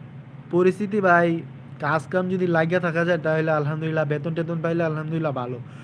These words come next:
তবে নতুন লোকের জন্য সৌদি আরব অনেক মনে করেন যে প্রথম অবস্থাতে আইসা কাজ কাম কইরা টাকা কামানো অনেক টাফ হয়ে যায় ভাই। মানে কাজ কাম দ-, অনেকেই ঘুর-, ঘুরে মানে কি কাজ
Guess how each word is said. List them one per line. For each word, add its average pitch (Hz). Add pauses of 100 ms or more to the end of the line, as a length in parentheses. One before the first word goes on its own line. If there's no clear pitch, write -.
(180)
তবে 160
নতুন 165
লোকের 185 (760)
জন্য 180
সৌদি 170
আরব 175
অনেক 175 (160)
মনে 160
করেন 151
যে 151 (120)
প্রথম 156
অবস্থাতে 165
আইসা 160 (240)
কাজ 143
কাম 160
কইরা 160
টাকা 147
কামানো 160
অনেক 165 (180)
টাফ 151
হয়ে 151
যায় 139
ভাই। 123 (720)
মানে 139 (1040)
কাজ 143
কাম 175 (920)
দ-, 170
অনেকেই 226 (100)
ঘুর-, 165
ঘুরে 165
মানে 151
কি 160
কাজ 147